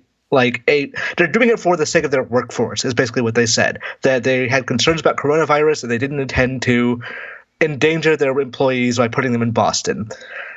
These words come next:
The coronavirus, I don't know how much you know about it already, but it's basically a kind of flu-like thing that originated in Wuhan City in China. At the moment, China estimates there's about seventy-nine thousand people infected,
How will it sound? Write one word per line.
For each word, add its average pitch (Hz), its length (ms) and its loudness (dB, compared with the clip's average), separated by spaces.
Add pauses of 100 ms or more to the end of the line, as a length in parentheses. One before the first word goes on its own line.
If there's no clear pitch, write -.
The - 120 4
coronavirus, 160 720 0
I 123 80 2
don't 120 240 -4
know 127 160 0
how 131 160 0
much 127 260 -2
you 135 140 0
know 156 140 4
about 165 180 2
it 160 80 4
already, 185 320 0
but 135 160 0
it's 123 440 -4 (480)
basically 208 420 0
a 143 340 -4 (260)
kind 185 320 0
of 175 140 -2
flu-like 147 800 -2
thing 139 420 -2
that 127 280 2
originated 131 500 0
in 123 240 0
Wuhan 135 380 2
City 131 280 0
in 123 100 0
China. 147 440 0 (840)
At 151 160 0
the 165 100 2
moment, 170 420 2
China 156 220 4
estimates 147 400 0
there's 147 100 -2
about 131 380 0
seventy-nine 143 540 0
thousand 127 360 0
people 123 240 0
infected, 131 560 0